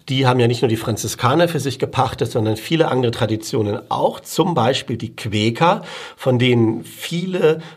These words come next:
bedeutsame Prozesse und Bewegungen beeinflusst worden sind. Und es gibt einen Autor, Stefan Schwarz, den er hier nennt, der die Quäker lange beobachtet hat und der hat quasi so acht Regeln, ja fast Gesetze zusammengestellt,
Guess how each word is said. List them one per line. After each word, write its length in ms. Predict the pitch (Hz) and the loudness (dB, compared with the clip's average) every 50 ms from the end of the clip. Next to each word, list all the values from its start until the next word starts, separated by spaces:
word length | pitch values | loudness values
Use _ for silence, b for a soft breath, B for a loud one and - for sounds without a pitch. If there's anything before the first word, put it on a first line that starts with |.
| B | B
bedeutsame 640 | - 127 - - 123 110 131 170 170 - 151 135 131 123 | -4 -2 0 2 2 2 2 0 0 0 0 2 2 0
Prozesse 640 | - - 131 117 - - - 131 - - - 147 | 0 -2 -6 -6 -4 -4 -4 -4 -4 -4 -4 -2
und 180 | 127 127 120 123 | -2 -2 -2 -4
Bewegungen 500 | 123 104 92 110 123 151 151 139 135 117 | -6 -2 0 0 0 2 2 0 0 0
beeinflusst 640 | 117 - - 104 104 104 104 - - 104 - - | -2 0 0 0 0 0 -2 -4 -6 -6 -6 -4
worden 280 | 113 104 95 92 95 90 | -4 -4 -4 -4 -4 -6
sind. 200 | 95 95 90 95 | -8 -8 -8 -8
Und 60 | 98 | -8
es 120 | 98 - | -8 -6
gibt 200 | - 202 - - | -6 -6 -6 -4
einen 200 | - 110 104 110 | -4 -2 -2 -2
Autor, 420 | - - 120 156 170 - 170 180 165 | 0 2 2 2 2 2 0 0 0
Stefan 440 | - - 135 117 117 117 101 104 | 0 -2 -2 -2 -2 -2 -4 -4
Schwarz, 500 | - - 117 101 101 113 139 202 - - | -4 -4 -2 -2 -2 0 -2 -2 -4 -6
den 140 | - 160 151 | -8 -4 -2
er 80 | 147 147 | -2 -2
hier 140 | 147 156 143 | 0 0 2
nennt, 320 | 143 147 147 147 151 151 B B B B B B B B B B B - | 4 4 4 2 0 -4 B B B B B B B B B B B 0
der 600 | 147 139 139 147 143 139 139 139 - - - - | 4 4 6 6 6 4 2 2 0 0 -2 -2
die 140 | 120 120 117 | -2 -2 -2
Quäker 360 | - - 151 165 165 156 127 | 0 0 0 2 2 2 2
lange 220 | 117 127 165 170 | 2 4 4 2
beobachtet 560 | - 120 120 - 95 - 165 170 - 147 - 147 | 2 2 0 0 2 0 -2 -2 -4 -4 -2 -2
hat 120 | 147 147 | -2 -2
und 180 | - 127 110 - | -2 -4 -2 0
der 140 | 135 147 | 0 0
hat 120 | 151 170 - | 0 -2 -4
quasi 280 | - - 135 123 127 | -4 -4 -4 -2 -2
so 220 | 117 107 110 - - - | -4 -6 -6 -8 -8 -4
acht 640 | - 123 135 156 190 208 214 202 - - - - 113 | 0 2 2 2 2 -2 -4 -8 -10 -10 -8 -6 -2
Regeln, 480 | 120 131 160 180 175 170 165 165 156 139 | 0 2 2 2 2 0 0 0 0 0
ja 140 | 123 117 110 | 0 0 -2
fast 400 | - - 117 113 - - - - | -2 -2 -4 -4 -4 -6 -10 -8
Gesetze 680 | 113 101 92 90 92 120 135 208 - - - - 165 165 | -6 -6 -6 -2 0 2 2 2 0 -4 -8 -8 -8 -6
zusammengestellt, 1080 | 160 - 139 113 117 127 135 143 143 147 143 143 - - - - 127 127 131 131 131 | -6 -6 -4 0 2 2 2 2 2 0 0 -2 -4 -2 2 4 4 4 4 2 0